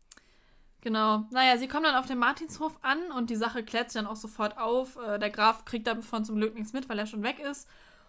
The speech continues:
Und ja, nachmittags machen sie sich dann eben auf den Weg zum Schloss, äh, wo Carlos mit Lilo dann irgendwie eine Führung bekommt.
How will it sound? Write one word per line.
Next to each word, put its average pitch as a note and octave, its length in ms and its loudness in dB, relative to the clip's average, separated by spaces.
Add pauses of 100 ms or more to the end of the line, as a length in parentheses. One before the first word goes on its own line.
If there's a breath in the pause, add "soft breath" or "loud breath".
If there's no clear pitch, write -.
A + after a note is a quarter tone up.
(220 soft breath)
Und D#4 380 0
ja, G#3 160 2
nachmittags B3+ 600 0
machen A#3+ 260 -4
sie A3 100 -4
sich A3 120 -4
dann G#3+ 160 -4
eben G#3+ 160 -4
auf G#3+ 120 -2
den G#3 180 -4
Weg G3+ 260 -4
zum G3+ 140 -10
Schloss, E4 460 2
äh, A#3+ 240 -4
wo A3 180 0
Carlos A3+ 500 -4
mit G#3+ 240 -6 (100)
Lilo B3 400 0
dann G#3+ 140 0
irgendwie G3+ 220 -6
eine G3+ 100 -6
Führung E4 400 -2
bekommt. D4 480 0